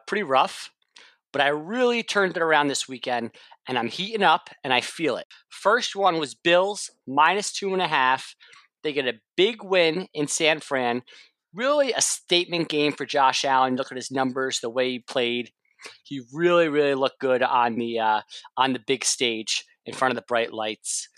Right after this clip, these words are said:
Uh, the Bills seem to be for real this year. Uh, are, are they, though? You know, they've been in this spot before where they're, you know, eight and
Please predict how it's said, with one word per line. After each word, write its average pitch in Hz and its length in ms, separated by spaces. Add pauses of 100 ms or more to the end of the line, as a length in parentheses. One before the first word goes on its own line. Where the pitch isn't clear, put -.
(500)
Uh, 127 200 (280)
the 139 200
Bills 226 580 (280)
seem 156 580
to 247 160
be 247 440 (140)
for 240 200
real 214 220
this 277 240
year. 285 360 (160)
Uh, 135 200 (100)
are, 139 180
are 190 200
they, 262 160
though? 277 300 (320)
You 180 100
know, 208 120
they've 175 280
been 180 160
in 202 80
this 185 140
spot 170 380
before 156 500
where 143 200
they're, 135 260 (240)
you 135 80
know, 123 220
eight 135 280
and 127 160